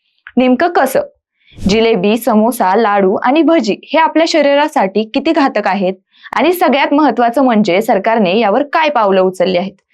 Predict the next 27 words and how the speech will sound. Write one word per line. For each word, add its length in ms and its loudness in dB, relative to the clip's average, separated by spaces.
सगळं 220 2
काही 280 0
सविस्तर 420 0
जाणून 340 2
घेऊयात 440 2
या 160 0
व्हिडिओच्या 420 0
माध्यमातून. 540 -2
नमस्कार, 440 0
मी 120 0
पल्लवी 560 0
आणि 160 -2
तुम्ही 280 0
पाहताय 420 -2
महाराष्ट्र 560 0
जागरण. 420 0
आज 160 0
समोसा, 560 2
जिलेबी 480 2
आणि 240 0
भजी 360 0
हे 80 0
भारतात 400 0
फक्त 240 -2
स्नॅक्स 520 -2
राहिलेले 400 2
नाहीत, 300 0